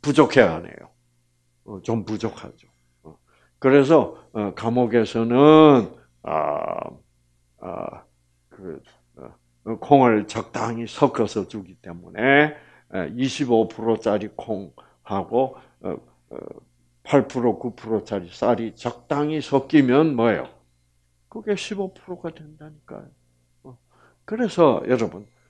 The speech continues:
절대로 이 채식을 하면, 아, 단백질이 부족하다는 그런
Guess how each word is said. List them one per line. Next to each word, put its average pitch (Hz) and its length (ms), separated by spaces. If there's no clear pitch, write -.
절대로 165 1120
이 120 140
채식을 117 760
하면, 123 720
아, 67 300
단백질이 110 640
부족하다는 92 960
그런 104 540